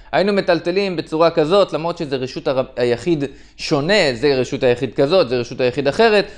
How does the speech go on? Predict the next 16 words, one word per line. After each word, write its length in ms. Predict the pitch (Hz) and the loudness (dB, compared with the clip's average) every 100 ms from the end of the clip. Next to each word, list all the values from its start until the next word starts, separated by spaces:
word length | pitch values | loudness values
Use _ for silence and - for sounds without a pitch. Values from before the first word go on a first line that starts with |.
| - - | -20 -2
בכל 180 | 233 | 0
מקרה, 260 | 220 196 185 | 0 2 4
היינו 180 | 185 185 | 4 2
מעבירים 580 | 175 151 160 175 196 156 - - 143 | 2 2 0 0 -2 -6 -14 -6 -6
את 140 | 135 143 | 2 4
החפצים 720 | 131 127 139 147 - 196 175 | 6 4 0 -6 -4 -4 0
האלה, 200 | 170 170 | 2 0
מטלטלים 520 | 156 147 139 151 185 | 0 -2 -2 -2 -2
אותם 380 | 208 151 139 131 - - _ | -2 0 0 -2 -12 -20 _
מגג 420 | 117 120 143 165 135 | -10 0 4 4 2
לחצר 600 | 117 113 139 196 196 160 | -2 -6 -4 2 2 2
וכולי. 400 | 123 170 180 170 - - _ _ _ _ _ _ _ _ _ _ _ _ - - - _ _ | -2 -4 0 0 -2 -18 _ _ _ _ _ _ _ _ _ _ _ _ -20 -20 -20 _ _
אה, 280 | 127 131 127 | 2 4 4
ומכרפף 640 | 123 139 131 135 120 226 202 | 2 -2 0 -2 2 0 2
לכרפף 460 | 135 127 113 131 180 | -2 -2 0 0 2
אחר, 360 | 185 247 240 | 2 2 2